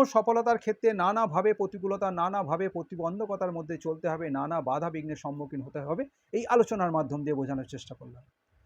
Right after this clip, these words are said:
এই আলোচনা যদি আপনার কাছে গ্রহণযোগ্য মনে হয়, যদি ভালো লেগে থাকে, অবশ্যই লাইক এবং শেয়ার আশা করব।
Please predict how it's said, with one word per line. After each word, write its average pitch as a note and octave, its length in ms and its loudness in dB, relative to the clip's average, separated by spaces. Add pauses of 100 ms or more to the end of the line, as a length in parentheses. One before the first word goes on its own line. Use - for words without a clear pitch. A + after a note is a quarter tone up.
(160)
এই A#3 140 12
আলোচনা C4 380 12
যদি B3 180 6
আপনার G3+ 260 8
কাছে F3+ 180 0
গ্রহণযোগ্য F#3+ 480 4
মনে G3 200 2
হয়, F#3 140 2
যদি D#3 180 -4
ভালো E3 200 2
লেগে G3 200 2
থাকে, F#3+ 200 -2
অবশ্যই F#3 320 0
লাইক E3 220 2
এবং D#3+ 180 -4
শেয়ার C#3+ 220 0
আশা C3+ 200 -2
করব। E3 220 -2